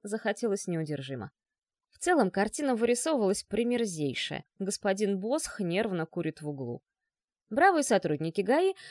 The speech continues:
выполняли, как уже было установлено следствием, обязанности по бесперебойной поставке рабочего расходного материала. На дороге они стояли редко,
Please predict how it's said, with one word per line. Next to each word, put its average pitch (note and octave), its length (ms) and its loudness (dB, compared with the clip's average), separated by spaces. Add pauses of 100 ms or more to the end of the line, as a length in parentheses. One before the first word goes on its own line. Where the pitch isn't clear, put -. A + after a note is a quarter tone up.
(120)
выполняли, E4 560 4
как F4 220 -2
уже C4+ 180 2
было C4+ 220 4
установлено E3 640 0
следствием, C#4 600 -2 (220)
обязанности D4 680 2
по B3 120 0
бесперебойной G#3+ 800 0
поставке G#3+ 600 -2
рабочего G3+ 560 0
расходного F3 560 0
материала. C#3+ 600 -6 (360)
На A#3+ 80 0
дороге D4 340 6
они G#3+ 160 4
стояли E3 380 0
редко, C#4+ 420 0